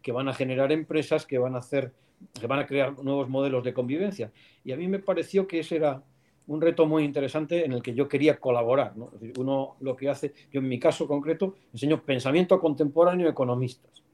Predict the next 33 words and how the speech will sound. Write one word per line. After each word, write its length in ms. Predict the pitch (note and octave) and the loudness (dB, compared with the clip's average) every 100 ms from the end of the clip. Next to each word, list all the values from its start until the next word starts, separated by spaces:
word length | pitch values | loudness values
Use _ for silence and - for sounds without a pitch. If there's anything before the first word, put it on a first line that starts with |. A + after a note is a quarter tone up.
| _ _ _ _ | _ _ _ _
Cuando 440 | - C#3 C3+ C3+ C3+ | 2 2 2 0 -2
pensamiento 480 | C3+ C#3 D#3 F3+ | -6 -4 -2 0
contemporáneo 640 | F#3+ F#3 F3+ F3 F3 F#3+ F#3+ | 0 0 -2 -2 -2 -2 -2
quiere 220 | F3+ F3+ | -2 -2
decir, 220 | E3+ D3+ C#3 | -2 -2 -4
sobre 280 | D3 C#3+ | -4 -4
todo, 340 | C#3+ F#3 F#3 F#3 _ _ | 0 2 2 -2 _ _
no 140 | E3 | -2
una 180 | A3+ G#3+ | 2 2
historia 460 | F3+ - F#3+ F3 D#3+ | 2 2 2 4 4
de 80 | D3+ | 2
la 80 | |
filosofía 500 | C#3 C#3 C3+ C3+ D#3 | 0 -2 -2 0 2
del 100 | C#3 | 2
siglo 240 | C3 C#3+ C3+ | 0 -2 2
veinte 340 | D#3 C#3+ C#3 | 2 2 -2
o 40 | B2 | -6
del 80 | |
siglo 180 | A2+ C#3+ | -4 -2
veintiuno, 460 | C3+ A2+ - B2 F#2+ _ _ _ _ | -2 -4 -6 -8 -8 _ _ _ _
sino 280 | - C3+ C3 | -12 -4 -2
grandes 440 | C3+ F#3+ G#3+ G#3+ - | 2 2 4 2 0
problemas 600 | E3+ F3 F3+ E3 E3 - _ _ _ _ | -2 0 0 -2 -8 -14 _ _ _ _
que 300 | C#3 C3+ C#3 | -2 -2 -2
están 360 | B2+ E3+ E3+ E3+ | -6 -2 -2 -2
en 140 | C#3 | -6
el 100 | C3 | -6
mundo 200 | D3 F#3+ | -2 0
contemporáneo 600 | F3 D#3+ E3+ E3+ E3 E3 D3+ | 0 -2 -4 -2 -4 -2 -4
vistos 440 | D3 G3+ - F#3+ | -4 -4 -4 -4
a 60 | C#3+ | -2
la 100 | C3+ | -2
luz 240 | D#3+ D#3+ | -2 -4